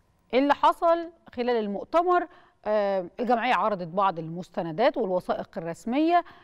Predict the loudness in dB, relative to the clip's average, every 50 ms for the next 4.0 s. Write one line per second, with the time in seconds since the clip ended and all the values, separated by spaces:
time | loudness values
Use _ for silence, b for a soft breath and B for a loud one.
0 | B B B _ -16 -6 -2 2 4 4 4 6 4 4 2 0 b b b b
1 | b -8 -6 -4 -4 -2 -2 -2 -2 0 0 2 2 2 2 2 0 0 0 -2
2 | -4 -6 -8 -8 -8 -8 -8 -6 -4 -2 -2 -2 -2 -4 -4 -4 -4 0 0 0
3 | 0 -2 -6 -6 -6 -6 -8 -8 -8 -6 -2 0 2 2 2 2 2 2 0